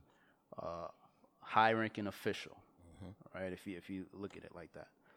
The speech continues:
Speaker 2: right? And it opens up that the Lord was with Joseph. Um, and I also believe Joseph was with the Lord,
Speaker 1: Mm.
Speaker 2: right? Despite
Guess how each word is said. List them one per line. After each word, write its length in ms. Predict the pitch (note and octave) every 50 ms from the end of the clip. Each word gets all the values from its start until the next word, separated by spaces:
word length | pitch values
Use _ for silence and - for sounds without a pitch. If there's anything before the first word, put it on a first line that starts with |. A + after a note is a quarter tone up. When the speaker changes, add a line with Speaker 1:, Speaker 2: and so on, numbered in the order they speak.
| - - - - - - - _ _ -
Speaker 2:
right? 160 | G#2+ G#2 G#2+ A2
And 120 | A2 A2+
it 100 | A2+ A2 G2+
opens 400 | A#2+ B2+ - - B2 A2+ G2+ G#2+
up 240 | B2 A#2+ A2+ - - - - - _ - A2
that 380 | G#2+ G#2+ G#2+ G#2+ G2+ - - - _ _ _ _ _ _ _ _ _
the 200 | - B2 A#2 A#2
Lord 280 | A#2+ B2+ C3+ C3+ C3 B2+
was 200 | A#2+ A#2 G#2+ F#2+
with 360 | F#2+ G2 A2+ B2+ A#2 - - - F2 F2
Joseph. 720 | F2+ G2 G2+ G2+ F#2+ - - - - - - - - - - - - _ _ _ _ _ _ _ _ _ _ _ _ _ _ _ _ _ - - - _ _ - -
Um, 340 | F#2 F#2+ F#2+ F#2+ F#2+ G2 G#2
and 100 | G#2+ A2
I 40 | A2+
also 280 | A2+ A#2 A2+ - - G#2
believe 360 | G2+ A2 A2 A2 G#2+ G2 F#2
Joseph 460 | F2+ - A#2 A#2 A2+ - - G2 E2+
was 200 | F#2 F#2 F2 F2
with 320 | F2+ F#2 G2+ F#2+ - - -
the 100 | F#2+ E2+
Lord, 380 | E2 F2+ F2+ D#2 B1+ - - - - - - - _ _ _ _ _ _ _ _ _ -
Speaker 1:
Mm. 260 | F#2+ F#2+ F#2 F2+ F2 C#3 - - - _ _ _ - -
Speaker 2:
right? 160 | F#2 F#2 F2+
Despite 520 | F#2 G2 - - - - A#2+ B2 B2 C3